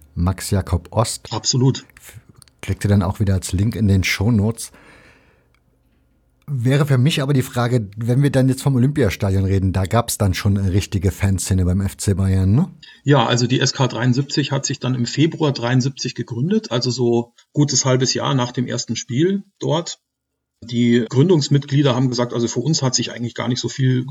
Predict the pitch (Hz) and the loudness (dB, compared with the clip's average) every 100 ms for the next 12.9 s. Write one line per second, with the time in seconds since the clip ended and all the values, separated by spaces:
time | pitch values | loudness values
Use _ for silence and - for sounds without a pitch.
0 | 117 - 113 151 170 160 127 113 127 127 | -8 -2 0 2 2 2 -2 -4 -2 0
1 | 123 113 120 131 120 143 139 143 135 143 | 0 0 0 0 -2 0 0 0 -4 -2
2 | 139 - 147 139 127 135 131 135 139 _ | -2 -2 -4 -4 -4 -4 0 0 0 _
3 | 113 117 127 127 117 117 117 120 123 120 | 0 2 2 2 0 -2 -2 0 0 -4
4 | 127 131 127 127 127 117 123 127 131 127 | -4 -2 0 0 -2 -2 0 2 4 4
5 | - 180 - 135 147 - - - 139 139 | 0 -2 0 0 0 -2 -6 -4 0 2
6 | 131 131 131 143 139 135 127 139 139 - | 0 -2 -4 -4 -4 -2 0 0 -2 -6
7 | _ _ _ _ _ _ _ _ - 120 | _ _ _ _ _ _ _ _ -2 0
8 | 123 135 135 139 135 131 127 120 127 131 | 2 0 0 0 0 -2 -2 -2 -2 -4
9 | 127 117 - - _ - - - _ - | -4 -8 -12 -20 _ -20 -20 -20 _ -2
10 | 120 123 - 123 120 123 120 117 110 - | 0 0 0 2 2 0 -2 -6 -6 -4
11 | 123 123 110 101 98 110 117 113 127 123 | 0 0 -2 -4 -4 -4 -6 -6 -4 -2
12 | 123 110 131 - 123 - 127 123 127 | 0 0 -2 0 -4 -2 -2 -4 -8